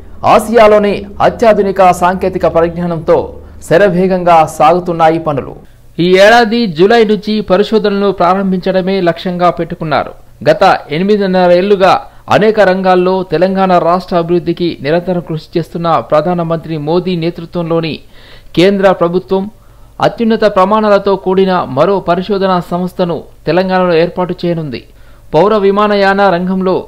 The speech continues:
అత్యాధునిక సాంకేతిక ప్రమాణాలకు బాటలు వేసి సివిల్ ఏవియేషన్ రీసెర్చ్ ఆర్గనైజేషన్ను నాలుగు వందల కోట్లకు పైగా అంచనా వ్యయంతో కేంద్ర ప్రభుత్వం బేగంపేట విమానాశ్రయంలో ఏర్పాటు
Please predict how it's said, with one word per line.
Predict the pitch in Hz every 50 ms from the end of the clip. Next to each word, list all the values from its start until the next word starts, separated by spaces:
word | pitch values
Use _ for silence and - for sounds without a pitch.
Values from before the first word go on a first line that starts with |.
| - - -
అత్యాధునిక | 147 151 - 220 202 185 185 196 196 190 190 190
సాంకేతిక | 185 - 180 170 185 185 190 185 170 185 185 180
ప్రమాణాలకు | 175 - 165 165 175 180 180 180 175 170 170 - 185 185 165
బాటలు | 127 120 139 160 185 185 208 185 180
వేసి | 160 170 175 175 - - 180 147 - - - - - - - - - -
సివిల్ | 180 196 196 214 208 196 - - - 143
ఏవియేషన్ | 170 190 190 196 196 196 185 180 - 208 202 196 185 - - 127
రీసెర్చ్ | 120 135 165 196 190 - 220 208 - - 180 -
ఆర్గనైజేషన్ను | - 156 180 180 196 190 185 180 180 185 185 180 - 196 190 185 180 180 151 - - - - - - - - - - -
నాలుగు | 113 110 131 165 196 214 208 208
వందల | 208 202 196 202 196
కోట్లకు | 190 - 185 190 190 196 185 185
పైగా | 170 - 175 175 175 180 175
అంచనా | - - 98 151 175 170 - 196 190 180
వ్యయంతో | 160 170 175 175 175 - 180 165 123 - - - - - - - - - - -
కేంద్ర | 160 180 190 196 185
ప్రభుత్వం | 170 - 175 175 185 175 - 190 180 165 135
బేగంపేట | 156 165 185 185 180 170 180 175 170
విమానాశ్రయంలో | 165 151 160 160 175 175 175 170 - 170 170 165 165 160 165 139 - 107
ఏర్పాటు | 120 143 170 170 - 180 180 175